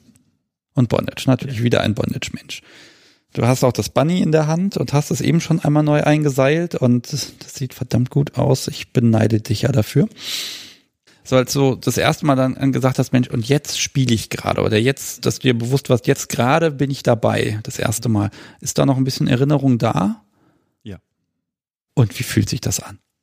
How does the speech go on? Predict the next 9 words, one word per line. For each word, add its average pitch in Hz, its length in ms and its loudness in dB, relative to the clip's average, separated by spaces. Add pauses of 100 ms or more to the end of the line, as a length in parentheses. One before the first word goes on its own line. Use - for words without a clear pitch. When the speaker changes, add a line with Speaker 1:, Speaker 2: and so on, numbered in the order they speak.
(160)
Speaker 2:
Dankbarkeit. 92 640 -4 (640)
Speaker 1:
Dankbarkeit? 175 640 -2
Speaker 2:
Ja, 104 80 -2 (400)
aber 117 140 2
das - 120 -4
habe 120 100 0
ich 120 120 -4
noch 120 140 0
immer. 95 240 2